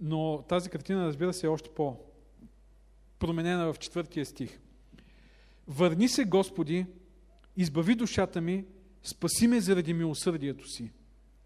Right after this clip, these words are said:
И тук вече Бог не е разглеждан като причина за страданието. Този Бог,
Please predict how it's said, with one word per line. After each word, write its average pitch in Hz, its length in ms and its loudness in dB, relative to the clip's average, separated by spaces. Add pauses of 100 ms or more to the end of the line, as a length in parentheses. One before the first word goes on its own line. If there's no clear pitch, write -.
(360)
И 139 40 -16
тук 196 160 -4
вече 202 360 0 (2250)
Бог 170 300 2
не 196 100 4
е 220 80 6
разглеждан 208 440 2
като 170 200 -8
причина 175 540 0
за 151 100 -4
страданието. 139 760 -6 (2250)
Този 226 220 0
Бог, 233 300 -2